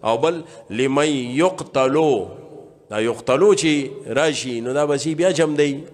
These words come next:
یقتلو سي. ټوکړې ټوکړې شو، والې شو، حمزه رضی الله تعالی عنہ که نه؟ احد کې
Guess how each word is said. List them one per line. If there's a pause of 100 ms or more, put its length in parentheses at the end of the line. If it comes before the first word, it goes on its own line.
(100)
یقتلو
سي. (720)
ټوکړې
ټوکړې
شو، (160)
والې
شو، (220)
حمزه
رضی
الله
تعالی
عنہ
که
نه؟ (680)
احد
کې